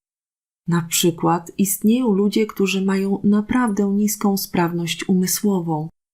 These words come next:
ale jest wiele więcej do powiedzenia i wyjaśnienia na temat przyczyn zachowywania się w ten sposób, w tym również wpływu bytów, które wszczepiają myśli w nasze głowy, aby wpływać na nasze działania tak,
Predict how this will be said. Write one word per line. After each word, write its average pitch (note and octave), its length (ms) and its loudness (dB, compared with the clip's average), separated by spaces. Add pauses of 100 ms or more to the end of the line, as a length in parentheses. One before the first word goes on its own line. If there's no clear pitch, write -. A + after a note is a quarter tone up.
(400)
ale G3+ 240 2
jest G3 380 -2
wiele F#3 280 2
więcej F3+ 520 0
do E3 80 0
powiedzenia E3+ 880 0
i F#3 120 2
wyjaśnienia F#3 800 0
na E3+ 140 0
temat F3 360 -2
przyczyn F#3+ 680 0
zachowywania F#3 760 -2
się F3 220 -2
w E3 100 -12
ten E3 160 0
sposób, F3+ 560 -2 (560)
w - 80 -14
tym A#3+ 180 2
również G#3+ 520 2
wpływu G3+ 480 0
bytów, E3 600 0
które F#3 360 0
wszczepiają G#3 680 0
myśli E3+ 400 0
w F3+ 60 -4
nasze F3 300 -2
głowy, F3+ 480 0 (440)
aby E3 260 0
wpływać F3 640 0
na F3+ 160 -2
nasze F#3 260 0
działania F3+ 440 -2
tak, D#3 420 -2